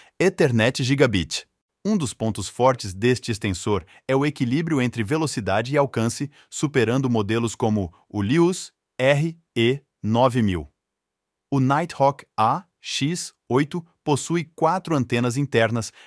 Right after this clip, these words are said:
garantindo ampla cobertura tanto interna quanto externa. Suporta velocidades de até seis G B P S,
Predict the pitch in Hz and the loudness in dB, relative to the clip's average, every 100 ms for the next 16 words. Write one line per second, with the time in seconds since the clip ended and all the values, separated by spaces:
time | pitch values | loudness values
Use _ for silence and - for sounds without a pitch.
0 | _ 113 131 135 - 160 151 - _ 156 | _ 2 2 2 0 -2 -2 -4 _ -2
1 | 220 - 208 - 143 120 - 127 101 - | -2 0 -2 0 0 0 0 -2 -2 -2
2 | 175 190 151 120 120 131 147 147 147 185 | -2 0 -2 0 0 0 -2 -4 -4 -4
3 | - 131 110 80 _ _ _ _ _ _ | 0 0 0 -6 _ _ _ _ _ _
4 | _ _ - 190 - 196 196 151 139 131 | _ _ -6 -4 0 0 2 0 0 0
5 | 113 110 123 117 104 120 139 135 - 170 | 0 2 2 -2 0 0 0 -2 -2 -2
6 | 175 113 151 160 156 127 87 78 - | -2 -2 -4 -2 0 0 -2 -4 -12